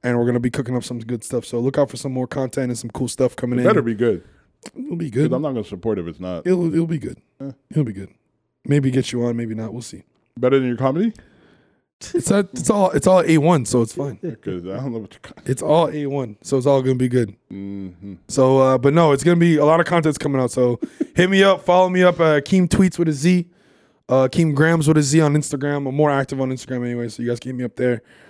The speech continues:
Speaker 1: Uh, if you're an artist and you wanna collab. Oh, also, I wanted to mention my boy Kwame. Uh, he's ho-, putting on a, an event next month
Speaker 2: Who's
Speaker 1: in
Speaker 2: Kwame?
Speaker 1: June.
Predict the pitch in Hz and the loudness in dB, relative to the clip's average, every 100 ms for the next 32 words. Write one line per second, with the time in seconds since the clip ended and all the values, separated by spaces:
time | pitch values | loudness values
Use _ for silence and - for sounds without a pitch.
0 | _ - 131 123 123 120 143 143 139 143 | _ -2 2 4 2 2 2 4 6 4
1 | 143 139 131 135 - 127 123 131 123 196 | 2 2 2 2 0 2 4 4 4 6
2 | 226 214 151 143 208 208 175 143 110 _ | 6 6 4 4 4 4 2 2 0 _
3 | _ - _ _ _ - 151 165 160 165 | _ -20 _ _ _ 0 2 2 0 -2
4 | 170 151 131 131 151 151 - 160 160 143 | -2 -4 -4 0 2 0 0 0 0 0
5 | 107 _ _ _ _ _ _ - 120 127 | -6 _ _ _ _ _ _ -4 0 0
6 | 117 160 147 147 - 151 139 135 123 117 | 0 -2 0 0 2 0 0 0 -2 -2
7 | 120 123 117 147 127 - _ _ _ _ | -4 -6 0 0 0 -6 _ _ _ _
8 | _ 131 135 147 - 131 135 135 - - | _ -2 0 0 -2 -4 0 0 -4 -10
9 | 160 123 117 120 113 82 | -8 -6 -4 -4 -4 -8